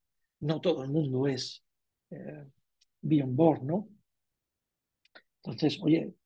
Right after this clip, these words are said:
pero sí, sí, me encanta el, eh, somos nosotros los que creamos los criterios.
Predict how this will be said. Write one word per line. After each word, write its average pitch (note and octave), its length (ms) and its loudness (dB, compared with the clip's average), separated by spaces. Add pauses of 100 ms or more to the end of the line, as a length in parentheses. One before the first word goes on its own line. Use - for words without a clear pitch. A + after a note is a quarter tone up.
(360)
pero - 340 4 (220)
sí, - 280 4
sí, D3+ 200 2
me C3 120 -2
encanta D3 320 0
el, D3 220 2 (420)
eh, E3+ 260 2 (460)
somos A#3 380 4
nosotros G#3+ 420 0
los D#3+ 160 0
que - 140 -6
creamos C#3 320 -6
los C3 100 -10
criterios. - 680 -16